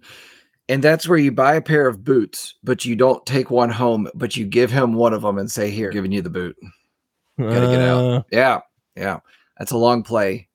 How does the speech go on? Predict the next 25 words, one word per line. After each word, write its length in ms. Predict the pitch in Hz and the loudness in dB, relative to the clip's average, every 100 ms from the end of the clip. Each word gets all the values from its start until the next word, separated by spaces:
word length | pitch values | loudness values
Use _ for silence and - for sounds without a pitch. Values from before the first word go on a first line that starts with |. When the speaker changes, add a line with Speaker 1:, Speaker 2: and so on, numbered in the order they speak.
| _ | _
Speaker 1:
It, 140 | - 101 | -12 -8
it's 140 | 110 | -4
gonna 160 | - 156 | 0 0
cost 300 | - 156 - | 2 0 0
you 80 | 156 | 0
more 140 | 139 | 0
money. 340 | 131 120 92 117 _ _ _ _ | 0 -2 -4 -12 _ _ _ _
But 100 | 113 | -12
of 60 | 110 | -4
course, 280 | 135 120 120 | -2 -2 -4
if 160 | 110 | -10
you 80 | 120 | -2
go 120 | 127 | 0
to 220 | 113 101 - _ _ 104 | 2 0 -8 _ _ -2
Goodwill, 480 | 117 104 90 - _ _ _ _ - | 0 0 -4 -4 _ _ _ _ -12
then 320 | 95 92 - - | -8 -8 -10 -10
you're 100 | 123 | -8
not 140 | 92 90 | -6 -6
gonna 100 | 90 | -4
spend 200 | 156 90 | -2 0
much 140 | 87 | -2
on 140 | 90 87 | -2 -4
it. 40 | |
Speaker 2:
<laughs> 60 | 110 | 2
Speaker 1:
But 320 | 170 135 | 2 2